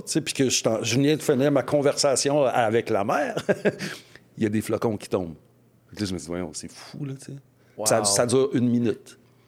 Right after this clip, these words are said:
Speaker 1: Euh, en Papouasie-Nouvelle-Guinée, euh, la traversée, l'enjeu de, de la traversée, c'était les méduses. Euh, mais j'ai été informé à la dernière minute qu'il y avait beaucoup de, de requins aussi dans cette zone-là.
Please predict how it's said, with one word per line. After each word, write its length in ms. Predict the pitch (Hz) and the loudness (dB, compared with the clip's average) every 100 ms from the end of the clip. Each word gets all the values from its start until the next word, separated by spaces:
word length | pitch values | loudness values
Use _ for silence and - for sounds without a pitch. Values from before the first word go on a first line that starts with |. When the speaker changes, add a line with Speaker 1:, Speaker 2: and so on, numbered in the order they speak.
| _ - - - _ _ - | _ -20 -20 -20 _ _ 0
Speaker 1:
Euh, 320 | 98 95 92 - | 2 2 0 -2
en 100 | 117 | 0
Papouasie-Nouvelle-Guinée, 1200 | 123 - 110 110 131 110 104 98 104 117 156 165 - - - - - | 0 2 2 2 2 2 0 -2 0 2 2 0 -6 -20 -20 -12 -6
euh, 500 | 92 90 87 82 82 - - - - | -2 -2 -2 -4 -6 -8 -14 -20 -10
la 100 | 98 | -6
traversée, 460 | - 101 98 - 151 | -2 0 0 0 2
l'enjeu 500 | 107 98 92 135 139 | 2 2 2 2 2
de, 200 | 90 82 | -2 -4
de 60 | 76 | -4
la 80 | 80 | -4
traversée, 420 | 92 90 - 156 | -4 -4 -2 -2
c'était 180 | - 95 | -2 -4
les 100 | 92 | -4
méduses. 520 | 92 90 92 85 - - - - - _ _ _ - - - 90 | -6 -6 -8 -10 -18 -20 -20 -20 -20 _ _ _ -10 -10 -8 -10
Euh, 260 | 82 76 73 | -8 -10 -10
mais 180 | 85 87 | -6 -4
j'ai 120 | 85 | -4
été 120 | 82 | -4
informé 340 | 95 104 92 120 | -4 -2 0 0
à 40 | |
la 140 | 98 | 0
dernière 400 | 82 95 98 101 | -2 -2 -2 -2
minute 300 | 90 107 139 | -2 -2 -4
qu'il 220 | - 92 95 | -4 -6 -4
y 80 | |
avait 160 | 82 90 | -6 -6
beaucoup 280 | 90 95 160 | -8 -8 -4
de, 220 | 104 90 | -2 -2
de 120 | - | -2
requins 380 | 92 107 - 117 113 | -2 -2 -2 -4 -4
aussi 240 | 92 - | -4 -2
dans 120 | 110 | -2
cette 200 | 87 92 | -2 -2
zone-là. 440 | 92 92 92 120 | 0 -2 0 0